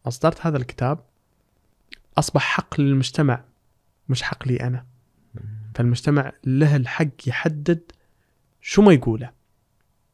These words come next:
Speaker 2: مم.
Speaker 1: فاهم علي؟ فأنا راح أمتلك حق، حق الرد بكل تأكيد. لكن هل هذا مثلا راح يشفي غليلي على ما يقولون؟ لا.
Speaker 2: مم.
Speaker 1: على العموم،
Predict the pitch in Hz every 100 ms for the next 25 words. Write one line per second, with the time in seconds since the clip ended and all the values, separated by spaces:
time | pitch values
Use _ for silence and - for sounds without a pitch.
0 | _ _ _ - 110 117 113 113 156 -
1 | _ _ - _ - 127 - 180 202 220
2 | 226 - 208 262 240 - - 165 - -
3 | - - - 151 139 123 - - - _
4 | _ _ _ - 170 - 113 - 123 -
5 | - _ _ _ _ _ _ 127 123 127
6 | 123 - - _ 135 139 151 143 127 127
7 | 123 127 127 123 - - _ 123 113 -
8 | 123 - 123 120 - _ 131 127 123 123
9 | 123 123 120 120 123 139 214 - _ _
10 | - 131 - - 50 - - - - -
11 | 202 262 175 151 165 208